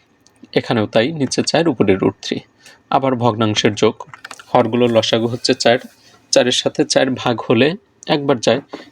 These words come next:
এক দ্বারা রুট থ্রিকে গুণন, এখানে ওই একই অবস্থা, রুট থ্রি যোগ রুট থ্রি, তাহলে হয় টু রুট ওভার থ্রি। এই টু দ্বারা, উম, ফোরকে ভাগ দাও, আহ, টু বার যায়, তারপরে আমরা কি পাই?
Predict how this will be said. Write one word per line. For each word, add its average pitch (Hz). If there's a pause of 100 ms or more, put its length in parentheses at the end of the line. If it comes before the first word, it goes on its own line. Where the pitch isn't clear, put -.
এক 110
দ্বারা 135
রুট 127
থ্রিকে 120
গুণন, 160
এখানে 113
ওই 104
একই -
অবস্থা, - (600)
রুট 160
থ্রি 170
যোগ 131
রুট 117
থ্রি, 123
তাহলে 143
হয় 127
টু 151
রুট 135
ওভার 104 (100)
থ্রি। - (420)
এই 131
টু 151
দ্বারা, 160 (160)
উম, 110
ফোরকে 127
ভাগ 110
দাও, 113 (500)
আহ, 110
টু 143
বার 107
যায়, 131 (600)
তারপরে 135
আমরা 120
কি 120
পাই? 147